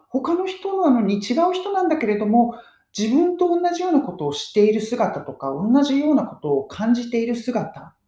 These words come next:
頑張っている姿みたいなのを垣間見られた時に私はそういう気持ちにね、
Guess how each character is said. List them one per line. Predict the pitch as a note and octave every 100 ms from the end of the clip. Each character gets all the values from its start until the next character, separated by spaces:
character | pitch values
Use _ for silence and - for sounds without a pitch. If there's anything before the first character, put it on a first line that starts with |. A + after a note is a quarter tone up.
| _ _ _ _ _ _
頑 | G3+ G#3+
張 | C4 -
っ |
て | E3
い |
る | D3+
姿 | F3+ D#3 D3
み | D3
た | C#3
い |
な | C3+
の | D3+ F3
を | - - - -
垣 | B3+ F4
間 | F#4
見 | F#4 F4+
ら | F4+
れ | C4+
た | -
時 | C#3+ C#3
に | D#3
私 | D3 D3 E3 F3
は | E3+ D#3 C3+ - - -
そ | - F3
う | F#3
い | F#3+
う |
気 | G3
持 | F#3
ち | F#3
に | F3+ F3
ね、 | E3+ D3+ -